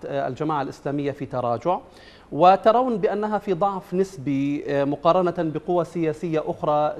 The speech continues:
تمتلك دعمًا خارجيًا متواصلًا،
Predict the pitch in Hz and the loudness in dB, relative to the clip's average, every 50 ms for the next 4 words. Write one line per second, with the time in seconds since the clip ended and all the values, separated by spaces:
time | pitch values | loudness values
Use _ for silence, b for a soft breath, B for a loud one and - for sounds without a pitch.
0 | - - - 156 147 - - 165 156 147 - 156 135 156 151 147 147 143 139 135 | -12 -8 -6 -6 -6 -2 -4 -4 -4 -4 -6 -6 -4 -2 -2 -2 -2 -2 -2 -4
1 | 139 143 - 160 151 139 139 123 - 165 151 147 143 131 131 127 - B B B | -6 -6 -2 -2 0 0 0 -4 -6 -4 -2 -2 -2 -2 -2 -6 -8 B B B
2 | B B - 147 151 - 156 143 147 143 139 - - 135 123 127 131 139 156 | B B -4 -4 0 2 4 4 6 6 4 4 0 -2 0 0 0 0 -2